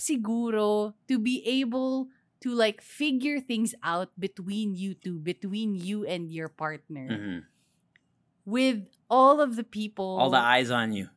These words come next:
Speaker 1: All the eyes on you, all the people talking about you, and without you saying anything.
Speaker 2: Mm.
Speaker 1: Siguro ang hirap nun. Kasi imagine having you and your partner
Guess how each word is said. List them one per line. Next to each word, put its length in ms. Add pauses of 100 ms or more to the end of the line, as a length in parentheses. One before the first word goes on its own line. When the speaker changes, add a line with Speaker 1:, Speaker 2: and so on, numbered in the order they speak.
(380)
Speaker 1:
All 220
the 180
eyes 260
on 220
you, 200
all 200
the 80
people 280
talking 500
about 500
you, 560
and 360 (120)
without 420
you 400
saying 460
anything. 560
Speaker 2:
Mm. 320
Speaker 1:
Siguro 220 (160)
ang 40 (120)
hirap 260
nun. 420 (300)
Kasi 240
imagine 420
having 460
you 600
and 300
your 180
partner 680